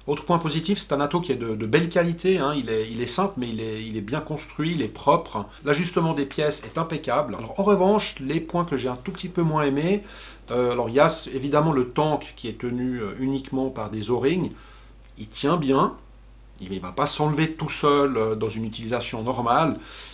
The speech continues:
Par contre, euh, voilà, si vous l'avez dans la poche, que vous vous asseyez, bon, en même temps, euh, si on s'assoit sur un setup, on risque de toute façon de le péter. Mais voilà, il faut faire attention à ça.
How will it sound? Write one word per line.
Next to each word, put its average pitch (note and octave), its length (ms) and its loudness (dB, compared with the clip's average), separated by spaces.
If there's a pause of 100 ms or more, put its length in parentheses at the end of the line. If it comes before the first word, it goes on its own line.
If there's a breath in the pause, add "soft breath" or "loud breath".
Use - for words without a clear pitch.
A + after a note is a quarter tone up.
(100)
Par - 180 -6
contre, D3 400 -2
euh, G2+ 60 4
voilà, B2+ 320 4
si A#2 500 -6
vous A2 140 -4
l'avez A2 200 0
dans A2+ 120 -2
la C3+ 100 2
poche, C#3 360 2
que A2 60 -6
vous G#2 200 -4
vous G#2+ 180 -4
asseyez, B2+ 540 0
bon, G#2 80 0
en - 20 0
même G2+ 140 -4
temps, A#2+ 260 -4
euh, G2+ 460 -8
si - 160 -10
on G#2 40 -8
s'assoit A#2 420 -2
sur G2+ 200 -8
un G2+ 60 -2
setup, A#2+ 380 -4 (500 loud breath)
on A2+ 80 -6
risque B2+ 220 0
de A#2 40 -2
toute - 160 -10
façon - 300 -4
de A2+ 80 -6
le A2+ 100 -6
péter. C#3 380 0 (760)
Mais A2+ 140 -2
voilà, B2 180 4
il G#2 80 2
faut - 140 -12
faire D3 160 0
attention C3+ 440 0
à A#2+ 60 -4
ça. C#3 300 0